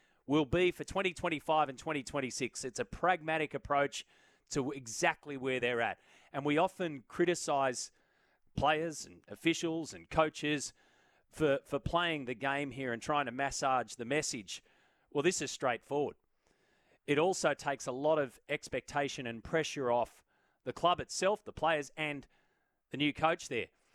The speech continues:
Andrew Webster has said this morning, "Now that's different," as in our Webby,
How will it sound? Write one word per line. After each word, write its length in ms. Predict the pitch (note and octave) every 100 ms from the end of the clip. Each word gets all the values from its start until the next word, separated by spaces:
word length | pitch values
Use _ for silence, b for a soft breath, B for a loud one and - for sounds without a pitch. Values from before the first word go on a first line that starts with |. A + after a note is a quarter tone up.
| b b b -
Andrew 340 | F#3 D#3+ E3
Webster 380 | F3 F#3+ - E3
has 100 | D3+
said 180 | F3 D3+
this 180 | D3
morning, 280 | D#3+ F3 E3+
"Now 140 | D3+ D3
that's 240 | F#3+ -
different," 340 | C3 - E3 - _ _ _ -
as 160 | C3+
in 100 | C#3
our 180 | C#3 D#3+
Webby, 340 | C3 B2+ E3